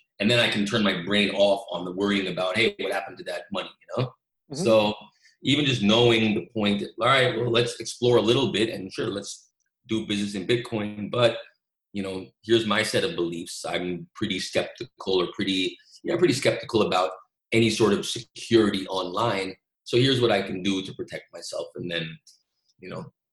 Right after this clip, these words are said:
Speaker 1: having that awareness, like, again, that's, that's not sexy, that part of the story. Like, oh, I think a lot of people know that, like,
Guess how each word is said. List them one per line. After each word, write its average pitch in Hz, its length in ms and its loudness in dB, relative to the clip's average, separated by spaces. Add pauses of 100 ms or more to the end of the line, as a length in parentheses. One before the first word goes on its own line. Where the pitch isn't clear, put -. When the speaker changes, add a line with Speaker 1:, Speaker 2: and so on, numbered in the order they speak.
Speaker 1:
having 98 220 -2
that 95 160 -2
awareness, 95 360 -4
like, 101 200 -4
again, 107 180 2
that's, - 180 -4
that's 107 180 0
not - 200 -2
sexy, - 440 -2
that 98 220 -2
part 104 140 2
of 101 80 -2
the 95 80 -6
story. 101 240 -2
Like, 101 240 2
oh, 107 180 0 (180)
I - 60 0
think 131 140 2
a 120 40 4
lot 110 280 6
of 113 160 -2
people 127 320 -2
know 120 220 6
that, 110 180 4
like, 95 260 0